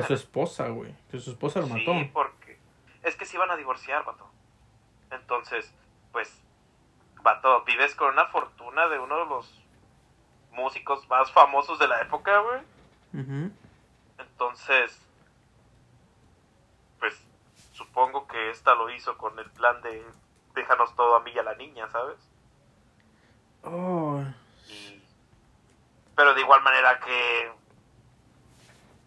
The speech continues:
Speaker 1: No creo realmente, creo que es algo muy fuerte, ¿no? La manera en la que este sujeto se fue.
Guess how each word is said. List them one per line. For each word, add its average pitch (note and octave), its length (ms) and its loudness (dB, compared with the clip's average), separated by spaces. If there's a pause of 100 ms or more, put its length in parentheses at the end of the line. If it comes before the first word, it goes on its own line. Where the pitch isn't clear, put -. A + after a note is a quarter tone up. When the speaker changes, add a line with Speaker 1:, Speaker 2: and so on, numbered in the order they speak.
(120)
Speaker 1:
No C3+ 180 -4
creo C3 340 -6
realmente, A#2 680 -2
creo A2+ 140 -10
que - 60 -16
es - 60 -8
algo C#3+ 180 -2
muy C#3+ 140 -12
fuerte, - 440 -12
¿no? B2+ 240 -6
La D3+ 100 0
manera B2+ 240 -2
en C3+ 60 -4
la B2 120 -2
que G#2+ 240 -16 (1300)
este - 160 -20
sujeto - 400 -8
se A#2 100 -12
fue. B2 240 -6